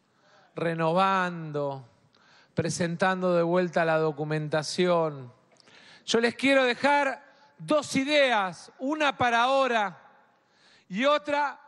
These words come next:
para que la pongamos en marcha el año que viene como solución definitiva. Espera un poquito. Lo primero que quiero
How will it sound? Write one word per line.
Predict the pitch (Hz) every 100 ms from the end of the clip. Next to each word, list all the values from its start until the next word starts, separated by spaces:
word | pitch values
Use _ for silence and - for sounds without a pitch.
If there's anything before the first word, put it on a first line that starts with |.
| -
para | 233 226
que | 170
la | 233 -
pongamos | 240 240 294 294 254
en | 247
marcha | 254 294 294 262
el | 247
año | 254 277 277 220
que | 220
viene | 233 277 262 233 240 233 _ _ _ _ _ _ _ _
como | 202 202
solución | 196 226 220 - 254 254
definitiva. | 254 - 226 226 - 277 240 185 156 131 - _ _ _ _ _ _ _ _ _ _ _ _ _ _ _ _ _ _ _ _ _
Espera | _ 143 135 143
un |
poquito. | 143 135 127 123 113 113 95 - - - - - - - - 1077 - - - - - - - - 302 311 320 320 - 254 - 370 - - - - -
Lo | 180 208 214
primero | 233 240 269 285 269
que | 233 -
quiero | 247 262 247 247 233